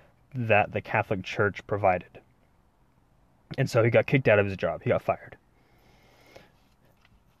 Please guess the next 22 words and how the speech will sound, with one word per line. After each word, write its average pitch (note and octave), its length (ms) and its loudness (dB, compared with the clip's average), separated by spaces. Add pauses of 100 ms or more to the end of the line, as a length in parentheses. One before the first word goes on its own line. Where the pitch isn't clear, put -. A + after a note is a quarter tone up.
(120)
And A2 200 0
this C3+ 220 4
is B2 220 4
entirely A#2 420 6
because G2 720 0 (380)
a G#2 80 -2
contradicted A2+ 920 2 (300)
Plato G#2+ 640 4 (1000)
or, G2 440 4
uh, F#2+ 140 -2
Euclid's A2 560 2
infinity. F#2+ 580 -6 (420)
Or G#2+ 100 -2
sorry, F#2 240 -2
not, B2+ 220 0 (120)
<laughs> - 180 -16
the, B2 140 4
not C3+ 180 6
their B2 100 6
infinity, A2+ 400 2 (240)
their G2+ 120 2
geometry. G#2+ 640 0